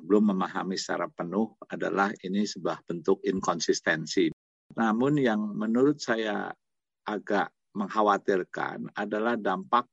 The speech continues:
di bidang pendidikan. Kalau seandainya cara kita menangani masalah ya karena ketakutan di bidang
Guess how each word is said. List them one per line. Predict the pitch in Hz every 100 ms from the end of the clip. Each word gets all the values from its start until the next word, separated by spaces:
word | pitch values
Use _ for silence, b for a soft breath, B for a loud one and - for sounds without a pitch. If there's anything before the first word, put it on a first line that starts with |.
| -
di | 85 101
bidang | 101 107 110
pendidikan. | 107 107 101 110 - - - - - _ _ _ -
Kalau | 107 113 127 131
seandainya | - 113 - 113 107 101 95 104 107 98 90 90 - _ _
cara | - 107 107 104
kita | 101 - 104
menangani | 107 101 98 98 98 98 95 101 95 92 90 - _
masalah | - 98 95 110 98 98 92 87 92 B B B
ya | - 98 82
karena | 87 90 92
ketakutan | - 90 87 - - - 98 98 87 85
di |
bidang | 87 90 82 95 85 80